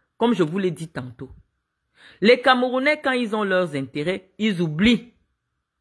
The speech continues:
d'où ils viennent, de qui ils sont nés. Ce n'est que l'intérêt. Et donc, depuis des années, Biya a eu beaucoup d'intérêt,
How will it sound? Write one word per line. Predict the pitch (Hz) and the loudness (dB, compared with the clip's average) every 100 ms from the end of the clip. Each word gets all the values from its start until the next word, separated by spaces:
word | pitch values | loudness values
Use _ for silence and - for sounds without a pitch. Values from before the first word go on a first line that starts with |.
| _ _ _ _ _ _ _ _ 117 | _ _ _ _ _ _ _ _ -2
d'où | 190 254 | 2 2
ils | 240 208 | 2 0
viennent, | 170 185 208 208 _ _ _ _ _ - | 2 0 0 -6 _ _ _ _ _ -2
de | 170 | -2
qui | 175 247 247 | 0 0 0
ils | 214 | 0
sont | 196 190 | 0 0
nés. | 175 180 - _ _ _ _ | 0 -2 -8 _ _ _ _
Ce | - 226 | 2 4
n'est | 226 262 - | 6 2 4
que | 214 220 214 - | 6 6 4 -2
l'intérêt. | 160 165 160 - 160 165 165 - - _ _ _ _ _ - | 2 2 0 -2 -2 0 -2 -4 -20 _ _ _ _ _ 0
Et | 202 | 2
donc, | 175 247 262 175 | 4 4 2 2
depuis | 185 185 254 | 0 0 -8
des | 214 160 147 | -2 -2 -2
années, | 135 147 175 _ _ _ _ _ _ | -4 -6 -12 _ _ _ _ _ _
Biya | 127 170 190 233 | -6 0 4 6
a | 214 190 | 6 2
eu | 185 190 202 _ _ _ _ | -2 -8 -12 _ _ _ _
beaucoup | 131 190 214 220 247 | 0 6 6 4 -4
d'intérêt, | 156 139 143 139 175 196 | -4 -6 -8 -6 -6 -8